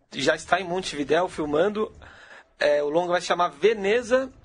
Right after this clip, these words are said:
e é a segunda incursão do Falabella no cinema depois de Polaroides Urbanas, de dez anos atrás. E em breve também ele vai voltar aos teatros com os produtores.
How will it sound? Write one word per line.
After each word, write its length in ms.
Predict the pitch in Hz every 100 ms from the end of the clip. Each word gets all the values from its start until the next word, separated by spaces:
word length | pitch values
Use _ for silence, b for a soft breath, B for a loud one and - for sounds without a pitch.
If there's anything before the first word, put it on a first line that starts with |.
| - _
e 360 | - 185 175 175
é 40 |
a 40 | 175
segunda 600 | 196 185 202 214 196 185
incursão 460 | 185 185 - 180
do 80 | 170
Falabella 400 | - 165 156 160
no 60 | 165
cinema 320 | 170 190 202
depois 500 | 202 196 208 185 175
de 320 | 196 202 180 B B B _
Polaroides 640 | 190 208 190 185 220 208
Urbanas, 600 | 214 185 160 180 160 139
de 100 | 123 135
dez 340 | 147 165 165
anos 180 | 170 175
atrás. 720 | 185 - 147 147 - - - b b b b b b _
E 100 | - 165
em 60 |
breve 560 | 170 175 214 226 233 233
também 280 | 226 190 190
ele 100 | 208
vai 80 | 208
voltar 520 | 196 - 175 202 190
aos 500 | 160 139 123 - -
teatros 600 | 175 165 190 - 135 -
com 340 | - 143 139
os 140 | 135 -
produtores. 1040 | 185 196 160 151 135 - - - - -